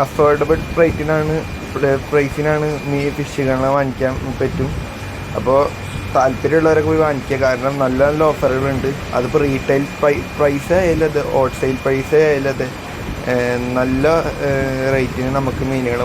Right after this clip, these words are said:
വാങ്ങിക്കാനുള്ള ഓഫറുകളുണ്ട്. അപ്പോൾ, ഉം, ഇപ്പോൾ ഒരു പത്ത് മീനൊക്കെ നമ്മൾ ബ്ലാക്ക് പൂളി, ഓറഞ്ച് പൂളി അങ്ങനത്തെ മീനുകൾ വാങ്ങിക്കുമ്പോൾ നമുക്ക് നല്ല റേറ്റ് കുറവുണ്ട്. അതുപോലെ തന്നെ ഗപ്പികളായാലും അത് ഒരു പത്തെണ്ണം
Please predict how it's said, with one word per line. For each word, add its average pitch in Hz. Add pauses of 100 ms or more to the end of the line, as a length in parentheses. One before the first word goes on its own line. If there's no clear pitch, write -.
വാങ്ങിക്കാനുള്ള 123
ഓഫറുകളുണ്ട്. 120 (720)
അപ്പോൾ, 127 (920)
ഉം, 139 (140)
ഇപ്പോൾ 139
ഒരു 147 (100)
പത്ത് 139
മീനൊക്കെ 160 (260)
നമ്മൾ 143 (100)
ബ്ലാക്ക് 135
പൂളി, 135
ഓറഞ്ച് 143
പൂളി 143
അങ്ങനത്തെ 131
മീനുകൾ 135
വാങ്ങിക്കുമ്പോൾ 131 (480)
നമുക്ക് 127 (240)
നല്ല 131
റേറ്റ് 135
കുറവുണ്ട്. 123 (540)
അതുപോലെ 120
തന്നെ 139
ഗപ്പികളായാലും 135
അത് 131 (100)
ഒരു 127
പത്തെണ്ണം 135